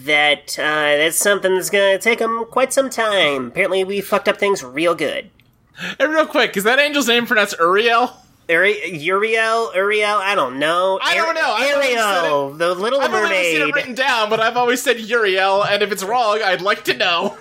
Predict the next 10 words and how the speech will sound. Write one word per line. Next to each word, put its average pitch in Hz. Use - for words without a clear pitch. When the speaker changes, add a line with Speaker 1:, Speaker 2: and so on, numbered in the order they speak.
Speaker 1:
I 175
honestly, 185
I 202
honestly 208
do 160
not 151
know. 123
Speaker 2:
<laughs> -
Great! -
Speaker 1:
Um, 160